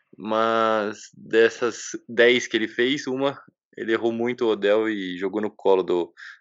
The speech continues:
defensor do Miami Dolphins. Por esse jogo,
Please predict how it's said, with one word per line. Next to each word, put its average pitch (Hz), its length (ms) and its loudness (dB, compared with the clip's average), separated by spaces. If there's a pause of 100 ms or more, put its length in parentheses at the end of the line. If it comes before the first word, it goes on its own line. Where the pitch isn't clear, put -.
defensor 101 520 -2
do 95 100 0
Miami 95 340 0
Dolphins. - 500 -2 (2500)
Por - 120 -12
esse - 220 -8
jogo, 98 640 0